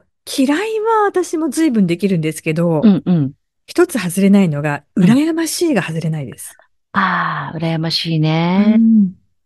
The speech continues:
Speaker 2: それは羨ましいってね、とっとと外した方がいいと思っていて。
Speaker 1: うん、そう、本当にそうなんですが。
Speaker 2: 本当にそうでしょ？
Speaker 1: うん。
Speaker 2: それでね、羨ましいってことは自分にはないっていうふうに道義で言ってんだよ。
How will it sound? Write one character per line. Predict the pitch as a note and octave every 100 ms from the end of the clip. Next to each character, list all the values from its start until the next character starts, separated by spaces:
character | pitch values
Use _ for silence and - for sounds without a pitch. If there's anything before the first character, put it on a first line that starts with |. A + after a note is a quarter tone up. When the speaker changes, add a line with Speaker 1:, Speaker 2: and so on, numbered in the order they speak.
| _ _
Speaker 2:
そ | A3
れ | A3+
は | A3 G3
羨 | A3 C4
ま | C4+ C#4
し |
い | C4+
っ |
て | - E3
ね、 | D#3+
と | D3+ A3+
っ |
と | A3 F#3
と | C3
外 | C#3+ D#3
し | -
た | F3+
方 | D3+
が | C3+
い |
い | C#3+
と | B2+
思 | B2 B2+
っ |
て | - -
い |
て。 | G#3+
Speaker 1:
う |
ん、 | B3 C4+
そ | C4+ C4 B3 A#3+
う、 |
本 | A3 C4 C4
当 | B3+
に | B3
そ | B3
う | G#3+
な | F3+
ん |
で | E3
す | -
が。 | D#3+
Speaker 2:
本 | -
当 |
に | A#3
そ | A3+
う |
で | D3
し | D3
ょ？ | D#3+ F#3+
Speaker 1:
う |
ん。 |
Speaker 2:
そ | G3+
れ | G3+
で | A#3
ね、 | A#3+ -
羨 | G#3+ C#4
ま | C#4+
し | C#4+
い | C#4
っ |
て |
こ | E3
と | D#3
は |
自 | C#3 E3+
分 | G3 D4
に | D#4 C4+
は | D#3
な | F3+ D4
い |
っ | B3+
て | _ D#3+
い |
う |
ふ | C3
う | D3
に | C#3 -
道 | F3 G3+
義 | G#3+ G#3+
で |
言 | F#3+
っ |
て | - E3+
ん | B2+
だ |
よ。 | -